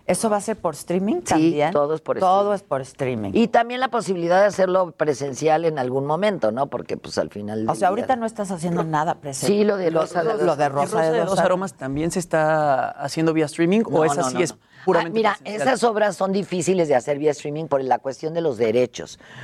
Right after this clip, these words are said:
Speaker 3: Ok.
Speaker 2: porque a-, antes
Speaker 1: Ya
Speaker 2: que
Speaker 1: varios
Speaker 2: yo
Speaker 1: nos han hablado de ese,
Speaker 2: yo
Speaker 1: de
Speaker 2: creo
Speaker 1: ese
Speaker 2: que
Speaker 1: asunto.
Speaker 2: además, yo creo que ahora se tendría que legislar de una manera diferente, de autores y compositores tendría que entrarle ahí al quite, porque tú vendes la obra por zonas.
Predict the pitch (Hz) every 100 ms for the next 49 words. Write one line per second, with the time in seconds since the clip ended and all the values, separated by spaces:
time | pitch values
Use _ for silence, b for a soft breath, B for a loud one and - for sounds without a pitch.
0 | B 139 156 - 156 139 b b b 165
1 | - 175 - 185 233 214 214 180 180 175
2 | 170 170 143 127 147 143 131 131 127 120
3 | 113 120 104 190 - 208 196 202 180 165
4 | 170 175 185 170 156 165 160 165 165 139
5 | 135 143 143 156 127 135 110 123 123 127
6 | 113 120 127 123 113 113 120 113 113 107
7 | 110 117 107 123 131 139 - 104 104 113
8 | - 117 123 110 104 110 107 107 101 107
9 | 113 92 95 107 104 101 - 131 B B
10 | B B - 156 147 - 135 117 b b
11 | 196 196 202 196 175 170 147 156 170 170
12 | 143 - 165 151 135 - -